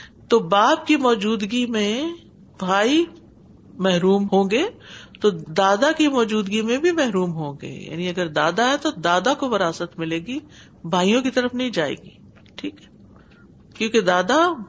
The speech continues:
باپ کے قائم مقام ہے۔ یہ بات امام بخاری سمجھانا چاہ رہے ہیں اس چیپٹر میں۔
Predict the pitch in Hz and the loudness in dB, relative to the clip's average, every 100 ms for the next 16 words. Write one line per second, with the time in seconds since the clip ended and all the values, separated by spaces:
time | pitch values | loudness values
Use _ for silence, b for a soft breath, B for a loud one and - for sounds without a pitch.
0 | - 160 180 190 233 - - 233 220 185 | -14 -2 2 4 2 -2 -4 -4 0 0
1 | 180 175 180 175 185 233 208 226 226 180 | 0 -2 0 0 2 0 2 2 4 4
2 | 190 196 185 180 180 175 175 175 180 175 | 2 0 0 2 2 0 0 0 0 0
3 | 170 160 165 180 175 170 170 156 - 151 | 0 0 0 0 -2 -2 -2 -4 -4 -10